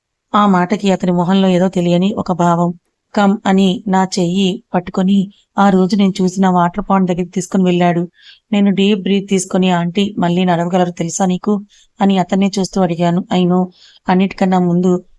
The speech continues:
మా మామ్కి ఆ ఆలోచన లేదు, అది వస్తేనే ఆవిడ నడవగలరు.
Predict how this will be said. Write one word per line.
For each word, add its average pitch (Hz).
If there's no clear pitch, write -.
మా 214
మామ్కి 196
ఆ 190
ఆలోచన 185
లేదు, 175
అది 185
వస్తేనే 185
ఆవిడ 175
నడవగలరు. 170